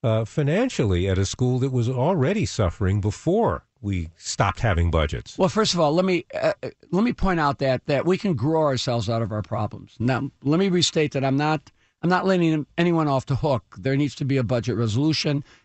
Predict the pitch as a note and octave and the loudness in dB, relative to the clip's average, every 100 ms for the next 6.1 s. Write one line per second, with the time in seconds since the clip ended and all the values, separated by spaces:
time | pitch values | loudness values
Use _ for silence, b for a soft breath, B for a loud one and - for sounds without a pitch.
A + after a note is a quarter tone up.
0 | _ B2+ B2 B2+ C#3 A2+ G2+ G#2 B2 A#2 | _ 0 2 0 0 -2 -6 -4 -2 0
1 | B2 A#2 A2 G#2+ - E3 E3 A2+ D#2 G2+ | 0 0 -2 -4 -2 2 2 0 -4 -8
2 | _ A2 G2+ - - G#2 F#2+ - B2 G2 | _ -2 0 -2 -2 0 -2 0 0 0
3 | - - - C3+ - - C3+ - A2 - | -6 -8 -2 -2 0 0 0 0 -2 -2
4 | A#2 G2 b b b b _ D#3 C3 B2 | -4 -4 b b b b _ -2 2 2
5 | B2+ A#2+ - - _ _ _ _ B2 G#2+ | 2 0 -6 -20 _ _ _ _ 0 0